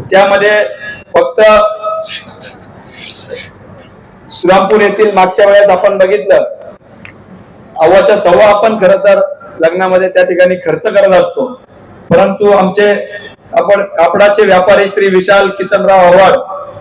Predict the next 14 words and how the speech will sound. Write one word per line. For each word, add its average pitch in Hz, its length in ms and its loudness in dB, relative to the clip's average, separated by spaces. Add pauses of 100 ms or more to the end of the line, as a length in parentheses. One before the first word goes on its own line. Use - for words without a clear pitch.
(280)
यांनी 190 220 -4
देखील 202 420 -4
त्यामध्ये 185 460 2 (1160)
मागच्या 165 380 0
वेळेस 196 300 2
सामुदायिक 208 420 0
विवाह 208 200 4
सोहळ्यामध्ये 190 600 2 (640)
लग्न 180 300 0
करून 190 260 0
एक 196 120 -2
समाजापुढे 185 560 0
आदर्श 185 380 2
ठेवला. 190 440 2